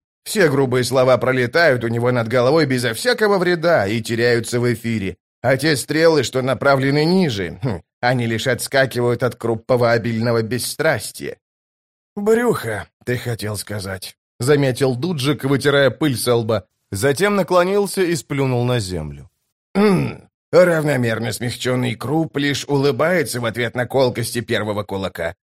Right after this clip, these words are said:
Именно в прямолинейной грубости солдат и следует купаться утончённому человеку на марше, в десятках лиг от всякой цивилизации. Вот оно, противоядие от насмешек городских нищих,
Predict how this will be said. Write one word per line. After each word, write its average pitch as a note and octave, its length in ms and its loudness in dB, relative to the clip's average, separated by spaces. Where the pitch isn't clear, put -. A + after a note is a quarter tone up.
Именно A3+ 420 2
в - 120 -6
прямолинейной F3 640 2
грубости D3 500 -2
солдат C3+ 440 0
и D3+ 80 0
следует G#3+ 520 -4
купаться A#2+ 500 -2
утончённому B2 720 -2
человеку A#2+ 520 -4
на B2 140 0
марше, B2+ 520 -2
в A2 80 -8
десятках F3 720 -2
лиг D3+ 240 -2
от C#3 140 0
всякой B2+ 380 -2
цивилизации. G2+ 840 -8
Вот A#3 280 2
оно, F2+ 340 -6
противоядие C3+ 800 2
от B2 100 0
насмешек B2+ 560 -2
городских B2+ 600 -2
нищих, D#3+ 580 -2